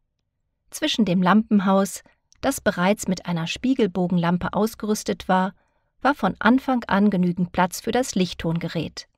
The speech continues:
Es konnte bei Bedarf nachgerüstet werden. Dies begann allmählich mit Beginn der neunzehnhundertdreißiger Jahre, als der Tonfilm nach und nach eingeführt wurde. Für die Theaterbesitzer stellte dies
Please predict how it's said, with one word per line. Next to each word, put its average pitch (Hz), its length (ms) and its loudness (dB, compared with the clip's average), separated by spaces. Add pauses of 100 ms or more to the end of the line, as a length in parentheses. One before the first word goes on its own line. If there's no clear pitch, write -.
(760)
Es - 220 -4
konnte 233 280 4
bei 170 160 0
Bedarf 180 460 0
nachgerüstet 180 800 -2
werden. 175 400 -4 (840)
Dies 285 240 0
begann 196 440 2
allmählich 196 580 0
mit 175 160 -4
Beginn 214 320 4
der 202 100 4
neunzehnhundertdreißiger 185 960 0
Jahre, 190 500 2 (440)
als 269 200 0
der 175 160 -2
Tonfilm 202 580 2
nach 175 280 4
und 214 160 2
nach 220 200 2
eingeführt 175 640 0
wurde. 175 360 -2 (1040)
Für 285 140 2
die 202 120 2
Theaterbesitzer 220 1040 0
stellte 185 380 0
dies 214 420 -2